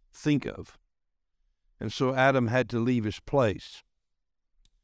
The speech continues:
And God called the children of Israel out of Egypt. He wanted to send them to the land of Canaan to dwell there.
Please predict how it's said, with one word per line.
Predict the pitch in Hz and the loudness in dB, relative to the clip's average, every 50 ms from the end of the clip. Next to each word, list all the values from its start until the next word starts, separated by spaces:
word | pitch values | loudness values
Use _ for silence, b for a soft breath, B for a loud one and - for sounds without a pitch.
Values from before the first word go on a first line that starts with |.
| _ _ _ _ _ _ _ _ _ _ _ _ _ - | _ _ _ _ _ _ _ _ _ _ _ _ _ -8
And | 147 127 | -6 2
God | 120 151 175 190 185 - | 4 6 6 6 4 2
called | - 185 190 185 143 | 2 2 2 4 2
the | 143 | -2
children | - - 202 202 202 165 151 151 | -2 -2 0 0 0 2 0 2
of | 151 143 | 2 2
Israel | 165 170 147 147 160 151 147 | 2 2 2 2 2 4 4
out | 147 151 147 | 4 4 2
of | 139 135 | 2 2
Egypt. | 156 175 175 131 151 180 - _ | 2 0 0 0 -2 -2 -2 _
He | - 143 139 135 123 98 - _ _ _ _ _ _ _ _ _ _ _ _ _ _ _ _ | -2 0 0 0 -2 -4 -10 _ _ _ _ _ _ _ _ _ _ _ _ _ _ _ _
wanted | - 120 135 160 165 160 147 - | -6 -4 -2 0 0 0 0 -2
to | 131 | -6
send | 113 - - 175 170 170 165 147 | -8 -2 0 0 2 2 2 2
them | 151 143 135 117 | 2 2 0 -2
to | - - 156 143 139 135 139 123 | -2 -2 0 0 0 0 -2 -2
the | 113 123 | 0 0
land | 127 139 143 147 139 127 | 2 2 2 2 2 0
of | 120 - - | -2 -4 -2
Canaan | - 170 175 170 151 120 104 98 104 101 - | -2 0 2 2 2 0 0 -2 -6 -8 -10
to | - 117 | -12 -8
dwell | 110 120 135 151 160 151 131 | -4 0 2 4 4 4 2
there. | 101 110 101 85 87 156 | 2 -2 -4 -4 -8 -14